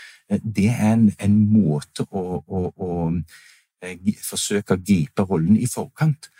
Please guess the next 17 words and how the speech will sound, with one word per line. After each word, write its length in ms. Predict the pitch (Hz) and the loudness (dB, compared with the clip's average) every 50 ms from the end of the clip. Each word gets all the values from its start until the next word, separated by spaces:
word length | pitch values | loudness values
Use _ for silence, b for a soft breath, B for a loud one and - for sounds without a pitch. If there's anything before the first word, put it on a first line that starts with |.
| b b b b - | b b b b 2
Og 60 | 110 | 2
når 100 | 110 120 | 4 4
du 60 | 123 131 | 4 2
da 80 | 139 143 | 0 0
kommer 280 | - - 143 147 156 143 | 0 0 2 2 2 2
inn 140 | 107 85 87 | 0 -2 -2
i 80 | 85 113 | 0 2
det, 140 | 151 180 160 104 - - _ | 2 2 0 -2 -6 -10 _
så 220 | - - - 127 | -10 -4 0 0
må 180 | 127 131 135 131 | 0 2 2 2
du 80 | 131 131 127 123 | 2 2 2 0
ha, 520 | 120 120 110 107 113 117 117 117 117 120 120 - | -2 -4 -6 -4 -2 -2 -2 0 -2 -4 -4 -4
passe 260 | - 117 - - 113 107 - - | -6 -6 -4 -4 -6 -6 0 2
på 140 | 131 135 147 135 | 2 2 4 2
at 240 | 120 107 101 - - 101 | 0 -2 -2 -2 0 2
du 140 | 104 107 107 104 98 B B B B B _ - - | 4 4 4 2 0 B B B B B _ -8 -2
har 220 | 98 98 110 120 | 0 0 0 0